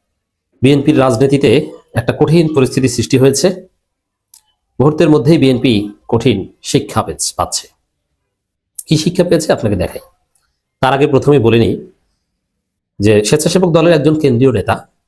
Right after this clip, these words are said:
একজন জুলাই যোদ্ধা, যিনি রাজপথের একজন আবশ্যিক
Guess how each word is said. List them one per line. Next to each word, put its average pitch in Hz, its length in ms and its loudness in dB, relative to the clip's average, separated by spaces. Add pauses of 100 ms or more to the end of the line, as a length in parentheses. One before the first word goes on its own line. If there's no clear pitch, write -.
(840)
একজন 117 320 0
জুলাই 135 280 4
যোদ্ধা, 98 260 -2 (1000)
যিনি 120 140 4
রাজপথের 120 460 0
একজন 104 180 0 (1200)
আবশ্যিক 127 380 0